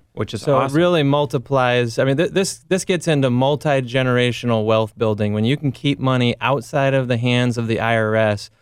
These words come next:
Speaker 2: for multiple generations here. That is powerful stuff.
Speaker 1: Yeah. So did you hear those benefits, though, folks? I mean, this is, but it's confusing. This is why we're talking about it today, is over the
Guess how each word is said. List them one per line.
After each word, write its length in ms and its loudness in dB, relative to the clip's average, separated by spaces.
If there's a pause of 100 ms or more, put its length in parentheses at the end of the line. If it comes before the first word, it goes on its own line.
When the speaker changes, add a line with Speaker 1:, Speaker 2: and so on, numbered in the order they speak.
(340)
Speaker 2:
for 460 2
multiple 560 -2
generations 760 0
here. 340 -2 (280)
That 180 0
is 80 -4 (120)
powerful 580 -2
stuff. 420 -6 (480)
Speaker 1:
Yeah. 220 0
So 160 -2
did 200 -2
you 120 2
hear 180 2
those 180 0
benefits, 440 -2
though, 180 2
folks? 340 -2
I 40 -2
mean, 180 2
this 220 -2
is, 180 -2 (320)
but 220 -2
it's 160 -2
confusing. 800 0 (100)
This 220 -2
is 120 2
why 140 2
we're 80 0
talking 340 -2
about 200 2
it 140 -2
today, 360 0
is 260 0
over 300 0
the 160 0